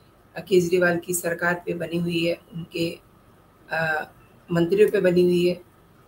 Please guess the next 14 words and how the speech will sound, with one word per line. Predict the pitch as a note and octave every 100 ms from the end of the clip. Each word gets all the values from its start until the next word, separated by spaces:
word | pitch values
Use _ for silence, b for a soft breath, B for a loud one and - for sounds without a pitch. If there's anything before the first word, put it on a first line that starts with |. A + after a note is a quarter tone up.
| -
मनीष | E3+ F3+ F3+
सिसोदिया | F3 F#3+ F#3 A3+
पे | G#3
बनी | F3 F3 F3
हुई | F3
है। | E3+ F3 - _ b b _ F#3+
आप | A3
अपनी | A#3 A#3+
राय | A3+ G3+
ज़रूर | G3 F#3+ F#3
दीजिएगा। | F3 E3+ F3 F#3+ - _ _ _ _ _ _ _ _ G3+
एक | G3
और | G#3 G3+
बात, | G#3+ A#3 -